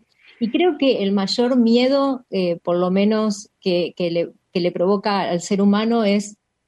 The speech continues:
esta, esta toma de responsabilidad, de, de mayor, eh, compromiso con, con el pensamiento que genera, con la emoción que sostiene,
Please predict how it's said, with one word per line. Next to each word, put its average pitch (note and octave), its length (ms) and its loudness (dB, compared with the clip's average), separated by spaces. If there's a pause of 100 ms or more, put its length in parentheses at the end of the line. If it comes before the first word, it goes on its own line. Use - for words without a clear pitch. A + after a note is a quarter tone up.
esta, F#3+ 880 -2 (560)
esta A#3 280 -2
toma B3+ 300 4
de A3 120 2
responsabilidad, F#3 1500 -2 (400)
de, E3+ 720 -2 (680)
de G3 120 2
mayor, A3 680 2
eh, E3+ 540 0 (760)
compromiso G3+ 920 2 (220)
con, E3+ 400 -4 (220)
con F#3+ 140 2
el G3 120 0
pensamiento G3 760 2
que G3+ 100 -2
genera, F#3 960 0 (220)
con E3+ 180 -4
la E3+ 100 -2
emoción G#3+ 680 0
que G3+ 120 -2
sostiene, E3+ 1080 -4